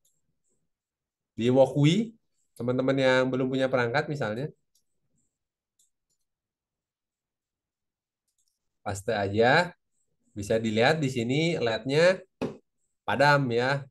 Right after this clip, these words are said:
mati ini lednya. Nah, dilihat ya, L-nya di sini, led yang ada L-nya nih mati. Karena kita kasih logika low.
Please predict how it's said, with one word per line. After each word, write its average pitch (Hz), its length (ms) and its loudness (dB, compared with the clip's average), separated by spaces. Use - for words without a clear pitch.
mati 127 400 -4
ini 117 160 -2
lednya. 98 320 -8
Nah, 98 240 -12
dilihat 113 280 2
ya, 147 120 4
L-nya 117 160 2
di 117 120 -4
sini, 135 240 -2
led 127 160 -2
yang 117 200 0
ada 113 120 -2
L-nya 127 480 0
nih 175 160 -4
mati. 151 440 -6
Karena 117 360 2
kita 151 200 2
kasih 120 240 0
logika 135 440 2
low. 147 400 4